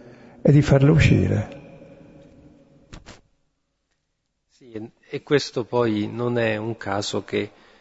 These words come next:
Speaker 2: susciti speranza. Da più parti infatti si sente, e anche da persone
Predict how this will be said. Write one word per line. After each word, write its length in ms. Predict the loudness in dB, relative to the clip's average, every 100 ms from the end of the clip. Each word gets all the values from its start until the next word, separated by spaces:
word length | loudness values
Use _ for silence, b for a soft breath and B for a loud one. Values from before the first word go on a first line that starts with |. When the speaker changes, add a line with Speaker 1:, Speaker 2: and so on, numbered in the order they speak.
| b
Speaker 2:
susciti 920 | -12 -6 -4 -4 -6 -6 -8 -8 -8 -12
speranza. 1000 | -16 -10 -6 -4 -6 -8 -8 -8 -8 -12 B B B B B
Da 220 | -12 -8 -8
più 340 | 0 2 2 2
parti 380 | 0 0 -6
infatti 720 | -8 -4 -4 -4 -6 -6 -4 -6
si 180 | -8
sente, 840 | -8 -6 -6 -6 -6 -4 -2 -6 -6
e 100 | -2
anche 220 | 0 2
da 140 | 2
persone 840 | 0 -4 0 0 2 0 -2 -6